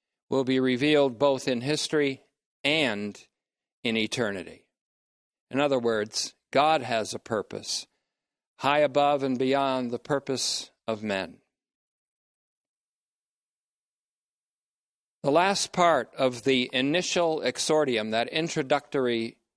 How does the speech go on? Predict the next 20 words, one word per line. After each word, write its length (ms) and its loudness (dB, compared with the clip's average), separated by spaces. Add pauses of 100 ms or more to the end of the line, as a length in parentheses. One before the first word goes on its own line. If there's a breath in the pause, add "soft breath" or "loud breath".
(140)
sentence 720 -2
of 120 -6
Hebrews, 720 -2 (920)
proclaims 600 0
the 100 2
superiority 1200 2
of 180 0
the 100 2
Son 720 2
over 360 2
angels. 540 0
This 220 0
isn't 360 0
just 240 0
something 520 0
that 220 2
we 120 2
take 420 0
as 180 0
a 100 0